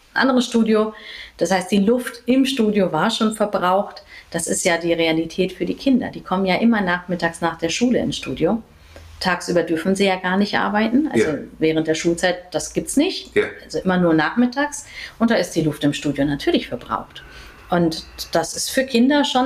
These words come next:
Speaker 1: eine Herausforderung. Es gibt auch Kinder, die total viel Spaß haben beim Synchronisieren, aber sagen nach so drei Stunden, „Ich find das zu anstrengend, in dieser Luft zu arbeiten.“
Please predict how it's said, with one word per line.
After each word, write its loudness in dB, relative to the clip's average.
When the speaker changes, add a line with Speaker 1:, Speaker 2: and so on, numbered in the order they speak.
Speaker 1:
eine 2
Herausforderung. 0
Es -4
gibt -2
auch -4
Kinder, 2
die -4
total 0
viel -10
Spaß -2
haben 0
beim 0
Synchronisieren, 0
aber 0
sagen 0
nach 0
so 0
drei 0
Stunden, 0
„Ich -4
find 0
das -2
zu -2
anstrengend, 0
in 2
dieser 2
Luft 0
zu -8
arbeiten.“ -10